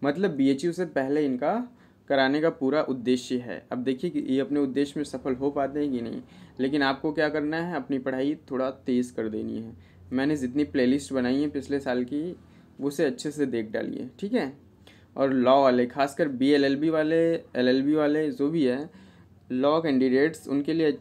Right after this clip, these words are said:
अलग से मैंने प्लेलिस्ट बना रखी है, दो हज़ार उन्नीस की, दो हज़ार बीस की। उसको अच्छे से रिवाइज कर डालिए,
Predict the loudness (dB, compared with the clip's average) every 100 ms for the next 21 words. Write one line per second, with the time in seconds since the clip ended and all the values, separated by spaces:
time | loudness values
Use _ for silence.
0 | -4 -2 -2 -2 -2 -2 0 0 0 0
1 | -4 -4 -2 -4 -4 -4 0 0 0 0
2 | 0 0 0 -2 -4 -2 -2 -2 0 -2
3 | -2 -4 -6 -6 -16 -20 -12 -10 -8 -2
4 | -2 -2 -6 -2 0 4 4 2 0 2
5 | 2 2 0 -4